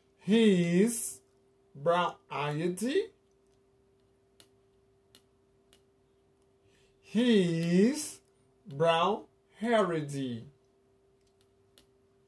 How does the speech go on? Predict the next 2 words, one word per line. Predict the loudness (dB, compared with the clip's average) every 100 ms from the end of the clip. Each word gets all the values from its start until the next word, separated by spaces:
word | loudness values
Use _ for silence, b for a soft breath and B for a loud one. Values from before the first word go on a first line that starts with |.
| _ _ _ _ _ _ _ _ _ _ _ _ _ _ _ _ -14
Very | -4 2 2 2
good. | 0 -2 0 2 4 4 2 0 -4 -4